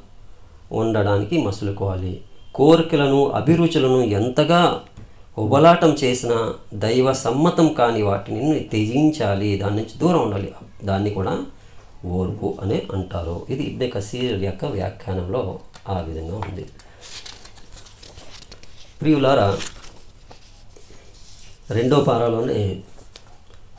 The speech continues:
సూరే బహ్రాలో నూట యాభై నాలుగు, నూట యాభై ఏడో వాక్యం. ఇది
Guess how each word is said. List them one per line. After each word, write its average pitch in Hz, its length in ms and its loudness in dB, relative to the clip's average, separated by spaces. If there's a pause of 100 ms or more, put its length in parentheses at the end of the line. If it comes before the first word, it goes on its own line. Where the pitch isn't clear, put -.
సూరే 123 220 0
బహ్రాలో 107 480 0
నూట 113 240 0
యాభై 113 400 2
నాలుగు, 131 440 2
నూట 110 200 -2 (240)
యాభై 98 480 -2 (240)
ఏడో 92 300 -2
వాక్యం. 85 380 -10 (800)
ఇది 107 500 -2